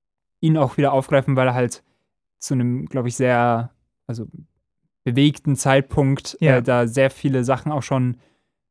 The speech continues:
Speaker 1: so zumindest angedeutet oder so mit drin gehabt hat, die dann später au-, weiter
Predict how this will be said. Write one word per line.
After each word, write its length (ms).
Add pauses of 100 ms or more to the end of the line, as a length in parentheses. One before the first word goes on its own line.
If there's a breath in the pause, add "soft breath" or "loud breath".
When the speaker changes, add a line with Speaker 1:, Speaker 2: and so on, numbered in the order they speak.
(540)
Speaker 1:
so 300
zumindest 640
angedeutet 800
oder 160
so 100
mit 400
drin 380
gehabt 520
hat, 340
die 60
dann 160
später 400
au-, 220
weiter 840